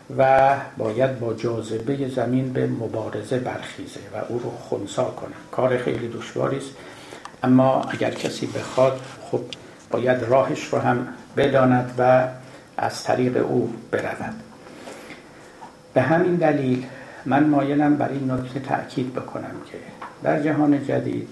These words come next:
چند تا اصل رو ما اینجا با هم بدانیم. در سخنان پیشین من هم به نحو منطوی مندرج بوده،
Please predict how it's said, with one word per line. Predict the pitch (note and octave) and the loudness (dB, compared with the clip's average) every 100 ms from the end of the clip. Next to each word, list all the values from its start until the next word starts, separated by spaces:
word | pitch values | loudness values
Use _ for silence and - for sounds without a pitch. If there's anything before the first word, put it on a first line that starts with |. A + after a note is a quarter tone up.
| - | -4
چند | D#3+ D3 | 0 2
تا | C#3+ | 2
اصل | C#3+ C#3 C3+ - B2 | 2 0 -4 -6 -2
رو | B2 B2 | -2 -2
ما | B2+ | -4
اینجا | A2+ B2 | -4 -4
با | B2 | -4
هم | - A#2+ A2+ | -4 -4 0
بدانیم. | B2+ A#2+ G#2+ G2+ F#2+ - - | 0 0 -2 -4 -6 -10 -8
در | - B2+ | -2 -2
سخنان | B2+ - - A2+ B2+ A#2 | -2 -8 -4 0 2 0
پیشین | - - - - A2 A2 | -2 -8 -8 -8 -8 -4
من | B2+ B2+ | 0 0
هم | A#2+ A#2+ | 0 -4
به | A2 | -4
نحو | A2+ - A2+ | -6 -6 -8
منطوی | A2 G#2+ G#2 - - A2 C#3 A2+ - - - - - - - A2+ | -6 -6 -8 -4 -4 0 0 0 -4 -12 -16 -18 -16 -16 -8 -4
مندرج | A#2 A2+ A2+ A2+ C3 C3 | -2 -2 0 2 2 0
بوده، | - - - | -4 -6 -6